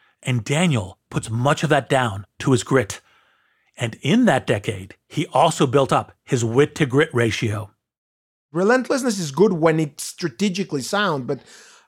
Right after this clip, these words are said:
Speaker 2: I spent so much of my time at Peaceworks hitting walls and just breaking through those walls. And I broke through them, but it took me ten years. So y-, I think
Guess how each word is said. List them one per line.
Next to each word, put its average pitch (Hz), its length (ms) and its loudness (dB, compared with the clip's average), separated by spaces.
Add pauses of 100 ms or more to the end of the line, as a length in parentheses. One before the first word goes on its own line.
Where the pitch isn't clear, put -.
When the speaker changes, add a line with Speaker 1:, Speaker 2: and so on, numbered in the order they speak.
(240)
Speaker 2:
I 214 140 6
spent 226 340 2
so 208 340 2
much 208 220 2
of 170 80 -2
my 160 120 2
time 160 280 0
at - 160 -6
Peaceworks 147 500 -2 (640)
hitting 196 420 2
walls 151 480 4
and 156 180 -4
just - 360 -4 (180)
breaking 180 600 2
through 156 160 -6
those 151 180 0
walls. 180 300 2
And 165 100 0
I 170 60 2
broke 220 360 2
through 240 140 -2
them, 220 160 2
but 156 80 0
it 147 140 -6
took 170 100 -12
me 185 140 -2
ten 180 320 -2
years. 175 420 -2 (420)
So - 200 -6
y-, 160 160 -4
I 151 80 -4
think 180 360 -6